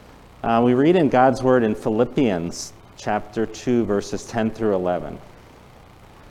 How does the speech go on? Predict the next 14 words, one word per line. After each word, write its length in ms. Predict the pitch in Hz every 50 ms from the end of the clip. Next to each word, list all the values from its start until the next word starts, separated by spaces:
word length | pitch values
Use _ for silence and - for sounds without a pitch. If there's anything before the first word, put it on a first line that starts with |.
| - - - - - - - - - - - - - -
that 120 | 120 107
at 120 | 107 107 -
the 100 | 110 110
name 160 | 113 120 - - _ _ _ _
of 100 | - 165 180
Jesus, 520 | 139 139 120 107 95 90 90 - - - - - -
every 460 | - 139 156 170 165 156 170 170 165 156
knee 260 | 131 127 123 120 120
should 280 | 120 - - 107 92
bow, 400 | 85 92 90 87 82 76 80 80 - - - - - - -
of 160 | - 95 92
things 360 | - - 117 117 123 123 110 139
in 100 | 131 120
heaven 500 | 110 120 120 110 107 120 120 135 139